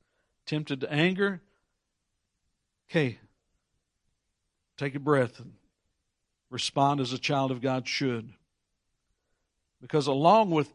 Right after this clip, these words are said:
anger, side by side with anger comes bitterness and unforgiveness. W-, wouldn't you say so?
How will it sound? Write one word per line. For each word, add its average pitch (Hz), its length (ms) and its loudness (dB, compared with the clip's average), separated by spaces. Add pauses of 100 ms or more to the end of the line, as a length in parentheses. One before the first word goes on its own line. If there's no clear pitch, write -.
anger, 143 580 0 (540)
side 170 420 0
by 156 100 2
side 151 720 2
with 127 300 -6
anger 113 600 -2 (300)
comes 135 400 0
bitterness 135 920 4 (560)
and 135 180 -6
unforgiveness. 123 1000 -4 (640)
W-, 117 240 -6
wouldn't 127 220 -6
you 127 60 -4
say 151 220 0
so? 156 360 -4